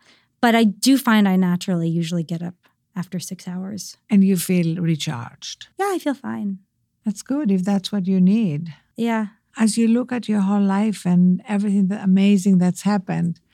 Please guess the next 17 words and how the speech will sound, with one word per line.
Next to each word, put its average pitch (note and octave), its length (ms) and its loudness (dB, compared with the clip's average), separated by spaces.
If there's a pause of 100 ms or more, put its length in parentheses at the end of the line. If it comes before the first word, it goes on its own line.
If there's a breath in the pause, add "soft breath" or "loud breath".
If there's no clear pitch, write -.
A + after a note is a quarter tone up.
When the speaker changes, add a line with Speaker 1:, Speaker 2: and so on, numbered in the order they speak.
(440 soft breath)
Speaker 2:
in G3+ 220 4
the F#3+ 120 2
last G3 380 2
few F#3+ 140 2
years, F3+ 640 2 (880 soft breath)
what A3 200 2
do A#3+ 80 -4
you A3+ 120 2
think G3 260 6
is F3+ 200 2
the F#3+ 120 0
biggest F3 520 0
change D#3+ 500 4
you've D#3+ 160 -6
seen D#3 240 0
in D3 140 2
yourself? C#3+ 760 -4